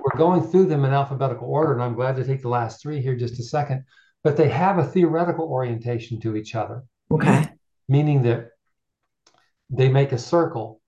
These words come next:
Speaker 1: of six, and there are, each perceptual style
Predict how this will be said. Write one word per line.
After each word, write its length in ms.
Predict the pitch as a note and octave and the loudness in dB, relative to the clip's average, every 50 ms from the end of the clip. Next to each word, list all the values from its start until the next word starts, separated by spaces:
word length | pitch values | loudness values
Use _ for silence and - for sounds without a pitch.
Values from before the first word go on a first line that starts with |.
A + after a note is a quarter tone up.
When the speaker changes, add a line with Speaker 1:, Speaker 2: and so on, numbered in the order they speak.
| _ _ | _ _
Speaker 1:
of 140 | - A#2 - | -10 -10 -10
six, 520 | - - - D#3+ A#2 A#2 A2+ - - - - _ _ _ _ _ _ _ | -8 -4 -2 0 0 -2 -4 -8 -16 -20 -20 _ _ _ _ _ _ _
and 160 | - B2+ A#2+ B2 | -2 0 0 2
there 160 | B2+ B2 A#2 | 2 2 2
are, 260 | A#2 A#2+ B2 - - F3+ | 2 0 0 -2 -2 0
each 300 | E3 E3+ E3 - - - _ _ | 0 0 0 -2 -8 -16 _ _
perceptual 420 | - B2+ A#2 D#3 D#3+ D#3+ - C3 | -6 -4 -2 -2 -2 -2 -4 -8
style 640 | A#2 - - - C#3 C3+ C3 B2 A#2+ A#2+ A#2+ - _ | -10 -6 -2 2 2 4 4 4 2 0 -4 -8 _